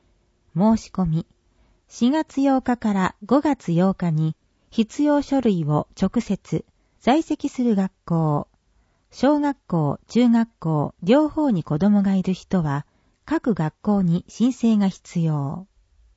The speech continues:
問い合わせ先、学校教育推進課。電話、六二零の一六八四。企業主導型保育事業所における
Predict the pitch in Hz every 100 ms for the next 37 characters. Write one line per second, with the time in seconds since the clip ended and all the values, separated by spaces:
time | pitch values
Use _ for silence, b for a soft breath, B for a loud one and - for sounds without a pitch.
0 | _ _ - 185 214 208 196 - 180 175
1 | - - 151 _ _ _ _ _ 180 190
2 | - 294 302 - 285 277 269 262 - 247
3 | 226 - 208 190 165 170 _ _ _ _
4 | _ _ _ - 170 208 185 160 - _
5 | _ _ _ _ 196 214 330 320 311 269
6 | 185 208 185 151 143 - _ 190 - 320
7 | 311 - 190 156 - 196 180 151 170 -
8 | _ _ - _ _ _ _ _ _ _
9 | _ _ _ _ _ _ _ _ _ -
10 | - 339 262 202 175 180 185 254 247 233
11 | 233 - 233 254 - 233 233 240 233 -
12 | 214 175 151 - 165 156